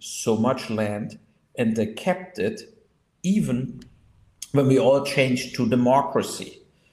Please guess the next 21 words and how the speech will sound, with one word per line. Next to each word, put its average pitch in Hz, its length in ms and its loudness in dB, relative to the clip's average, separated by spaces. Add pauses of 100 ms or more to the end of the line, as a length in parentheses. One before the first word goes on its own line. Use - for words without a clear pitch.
(220)
Tons 147 280 2
of 156 160 0
countries 139 640 -6 (200)
still - 340 -4
have 113 260 -2
kings 135 380 -4
and 127 200 -4
queens 113 460 -2
and 110 160 2
whatsoever. 107 680 -2 (500)
Holland, 92 600 0 (320)
Sweden, 92 1080 -8 (360)
uh, 98 220 -2
Norway, 107 760 4
I 98 180 -2
even 92 200 -6
think, 92 500 -6 (260)
or, 98 240 4
uh, 98 320 -6
England. 110 500 2 (520)
And 113 260 0